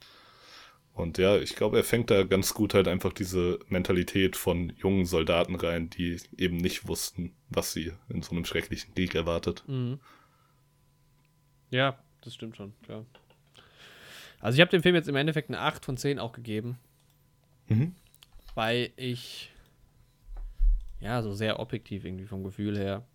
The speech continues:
Speaker 2: Ich fa-, irgendwie hat der Film, ich hab dann, der Film war zu Ende und ich dachte irgendwie so, ja, okay.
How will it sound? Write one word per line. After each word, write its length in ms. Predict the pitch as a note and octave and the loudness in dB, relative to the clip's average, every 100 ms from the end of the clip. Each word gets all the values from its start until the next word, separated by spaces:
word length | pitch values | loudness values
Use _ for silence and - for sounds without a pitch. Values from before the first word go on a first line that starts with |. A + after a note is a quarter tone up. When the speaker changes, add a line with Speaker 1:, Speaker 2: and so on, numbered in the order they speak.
| _ _ _ | _ _ _
Speaker 2:
Ich 140 | C3 - | -16 -10
fa-, 100 | - | -10
irgendwie 300 | - F3+ G3 | -4 4 6
hat 100 | F#3 | 6
der 100 | E3 | 4
Film, 200 | F#3+ E3+ | 4 2
ich 100 | D#3 | 2
hab 80 | F3 | 0
dann, 120 | E3 | 2
der 80 | C#3+ | 2
Film 160 | F#3 F#3 | 2 2
war 100 | D3+ | 0
zu 120 | - | 2
Ende 280 | D#3 G3 E3 | 2 2 -2
und 80 | |
ich 80 | C#3 | 2
dachte 240 | D3 D3 C3 | 8 10 8
irgendwie 160 | C#3+ | 2
so, 220 | C3 C3 B2 - | -2 -4 -6 -12
ja, 300 | A2+ A2 C#3 | -6 0 0
okay. 380 | B2 - C3 | -2 -4 -8